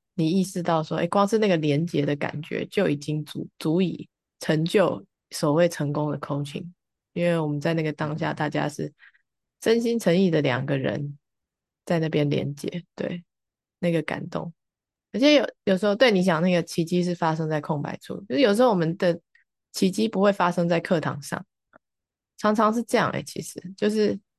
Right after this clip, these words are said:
Speaker 1: 下课之后，可能过了两天，比方说我昨天跟一个客户聊，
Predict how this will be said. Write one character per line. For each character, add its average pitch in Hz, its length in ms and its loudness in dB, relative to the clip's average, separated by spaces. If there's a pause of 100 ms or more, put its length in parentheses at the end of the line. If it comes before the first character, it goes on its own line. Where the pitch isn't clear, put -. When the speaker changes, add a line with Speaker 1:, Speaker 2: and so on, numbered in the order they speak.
(220)
Speaker 1:
下 - 180 0
课 214 140 4
之 185 200 2
后， 180 340 0 (160)
可 - 140 0
能 165 80 2
过 190 160 6
了 160 80 6
两 143 240 0
天， - 340 -6
比 - 60 -4
方 190 80 4
说 202 100 6
我 180 60 6
昨 175 120 4
天 165 140 2
跟 165 140 2
一 160 40 0
个 147 60 -2
客 156 180 -2
户 151 120 -2
聊， - 160 -4